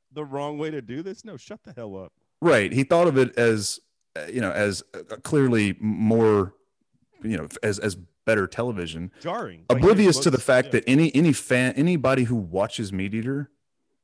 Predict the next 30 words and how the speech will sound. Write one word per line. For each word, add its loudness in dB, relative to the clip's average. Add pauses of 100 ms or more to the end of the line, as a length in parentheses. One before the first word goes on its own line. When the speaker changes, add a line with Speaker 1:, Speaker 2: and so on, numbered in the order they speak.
(640)
Speaker 2:
anybody 6
who 6
watches 2
Ranella's 0
show, -2
if -6
they 2
saw 0
somebody -2
hacking -4
at -2
a -6
deer -4
with -2
a -4
machete -4
would -8
turn 0
it 2
off -4 (400)
Speaker 1:
Mm-hmm. -20
Speaker 2:
because -6
it -10
was -6
so 0
ridiculous -6 (400)
and -4
out 2
of, -4 (520)
uh, -6